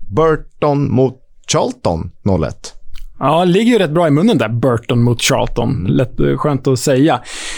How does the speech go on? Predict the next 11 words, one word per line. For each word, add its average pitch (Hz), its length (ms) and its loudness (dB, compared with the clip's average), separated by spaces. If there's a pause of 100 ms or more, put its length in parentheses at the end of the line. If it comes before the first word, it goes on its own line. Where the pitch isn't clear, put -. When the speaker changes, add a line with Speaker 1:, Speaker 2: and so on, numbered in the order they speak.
(240)
Speaker 2:
Stökig 185 600 0
match 175 320 0
tydligen 139 320 2
på 139 160 2
Pirelli 175 640 2
Stadium, 156 600 2
som 131 180 2
det 127 60 4
heter 127 220 2
i 123 40 4
Burton, 123 460 0